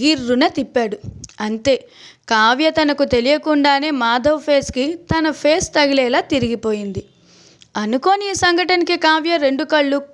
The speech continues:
కలువరేకుల్లా పెద్దగా విచ్చుకున్నాయి. ఒక్కసారిగా దగ్గరగా మాధవ్ ఫేస్ చూస్తూ అలా మైనపు బొమ్మలా ఉండిపోయింది కావ్య.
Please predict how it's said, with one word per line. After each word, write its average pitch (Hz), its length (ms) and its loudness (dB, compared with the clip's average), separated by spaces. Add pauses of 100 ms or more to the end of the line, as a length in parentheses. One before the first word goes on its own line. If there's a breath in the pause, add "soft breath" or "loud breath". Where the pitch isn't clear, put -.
కలువరేకుల్లా 277 960 0 (140)
పెద్దగా 220 640 -2
విచ్చుకున్నాయి. 240 640 -4 (760 loud breath)
ఒక్కసారిగా 339 800 2
దగ్గరగా 285 520 0
మాధవ్ 269 420 0
ఫేస్ 277 420 -2
చూస్తూ 226 500 -4 (540 soft breath)
అలా 254 380 2 (280)
మైనపు 233 560 0
బొమ్మలా 277 500 2
ఉండిపోయింది 240 840 -2 (340)
కావ్య. 208 400 -4